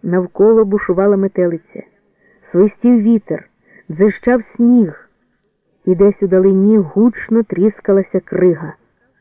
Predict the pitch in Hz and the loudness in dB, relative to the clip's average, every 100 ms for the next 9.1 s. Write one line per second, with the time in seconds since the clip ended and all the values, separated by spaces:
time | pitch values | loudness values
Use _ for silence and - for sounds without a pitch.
0 | _ _ _ _ - 170 170 233 247 254 | _ _ _ _ -10 -4 2 2 2 -2
1 | 247 _ _ - 190 185 175 170 - 190 | -4 _ _ -4 -4 -4 -4 -6 -4 -4
2 | 208 226 226 202 180 165 170 185 226 233 | -4 -4 -8 -4 -2 0 -2 0 0 -2
3 | _ _ _ _ - 202 190 - 190 175 | _ _ _ _ -2 0 -2 -4 -2 0
4 | 175 180 180 175 156 160 - _ _ _ | 0 0 0 0 -2 -8 -12 _ _ _
5 | _ _ _ _ _ _ _ - 170 175 | _ _ _ _ _ _ _ -8 -2 0
6 | 170 240 208 233 226 - 214 202 185 175 | 2 0 2 0 0 -4 -6 -2 -2 0
7 | 160 _ _ _ - 190 180 185 180 170 | -2 _ _ _ -4 0 2 0 -2 -4
8 | 175 180 175 - 175 170 170 165 160 - | -2 -2 -4 -6 -6 -4 -4 -4 -6 -8
9 | 160 | -10